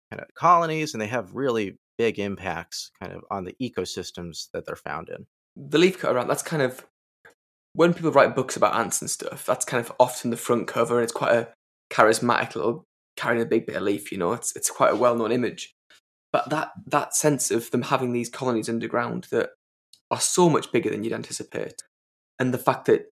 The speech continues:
Speaker 2: you know, they're not eating leaves, it almost feels like a, a metaphor for the study of ants more broadly, because we have this surface level behavior that we, that we see. There's the, there go the ants carrying their leaves. That's, that's lovely.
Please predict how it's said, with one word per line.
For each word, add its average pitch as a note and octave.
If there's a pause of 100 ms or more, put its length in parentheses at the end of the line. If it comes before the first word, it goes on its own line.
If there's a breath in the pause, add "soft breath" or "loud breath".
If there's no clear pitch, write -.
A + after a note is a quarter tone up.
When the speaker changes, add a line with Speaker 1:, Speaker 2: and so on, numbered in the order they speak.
(140)
Speaker 2:
you A2+
know, A#2
they're B2
not C3+
eating A2+
leaves, A#2+
it -
almost D#3+
feels D#3
like A#2+
a, B2 (600)
a A#2
metaphor A#2
for A#2 (640)
the B2+
study B2
of A#2
ants A2
more G2+
broadly, C#3+
because -
we A#2+
have C3+
this - (560)
surface C3
level A#2+
behavior A#2
that -
we, - (160)
that A#2+
we C3
see. B2 (540)
There's B2
the, B2
there C3+
go C3
the B2
ants B2+
carrying A#2+
their A#2
leaves. B2
That's, -
that's B2+
lovely. A#2